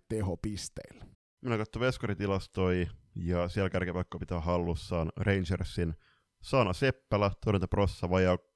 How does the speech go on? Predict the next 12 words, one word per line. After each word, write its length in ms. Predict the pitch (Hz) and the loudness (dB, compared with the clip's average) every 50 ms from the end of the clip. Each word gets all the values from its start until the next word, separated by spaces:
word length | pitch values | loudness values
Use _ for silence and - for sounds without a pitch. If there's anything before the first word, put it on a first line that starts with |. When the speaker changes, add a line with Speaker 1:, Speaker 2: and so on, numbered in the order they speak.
| _ _ _ _ _ - | _ _ _ _ _ 4
Speaker 2:
vajaa 220 | 165 185 160 120 | 4 6 8 8
yhdeksänkymmentä 1000 | 117 131 127 127 104 - - 92 87 - - 92 92 90 85 82 - - 92 92 | 8 8 8 6 4 2 -2 -6 -4 -2 0 0 0 0 -2 -4 -6 -6 -6 -6
ja 140 | 95 92 95 - - - _ _ _ _ - | -6 -6 -8 -10 -16 -20 _ _ _ _ 0
torjuntakin 400 | - 101 95 92 87 85 82 80 | 2 4 4 4 2 0 -4 -2
kolmekymmentäviisi 600 | 76 95 95 - - - - - 95 92 90 - - | 0 0 0 0 -2 -8 -6 -4 -2 -2 -2 -2 -4
kappaletta. 460 | - 87 - - - - - - - | -4 -6 -4 -6 -8 -10 -8 -10 -4
Toisena 300 | - 139 123 110 113 101 | 0 0 2 2 0 -2
tulee 220 | 90 - 95 92 90 | -2 0 0 0 0
Pelikans 480 | - 113 110 101 87 90 92 - - | 0 0 0 0 -2 -4 -4 -6 -4
Mustan 480 | 107 110 110 101 - - 90 87 87 85 - _ _ _ _ _ _ _ _ _ _ | -2 0 0 0 -2 -2 -2 -2 -2 -4 -6 _ _ _ _ _ _ _ _ _ _
Katarina 520 | - 117 110 - 113 101 98 90 87 85 92 | 2 4 4 6 4 2 4 2 0 -2 -2
Sauvala, 600 | - - 131 131 123 117 107 107 101 98 104 | 0 2 4 4 6 6 4 4 4 4 4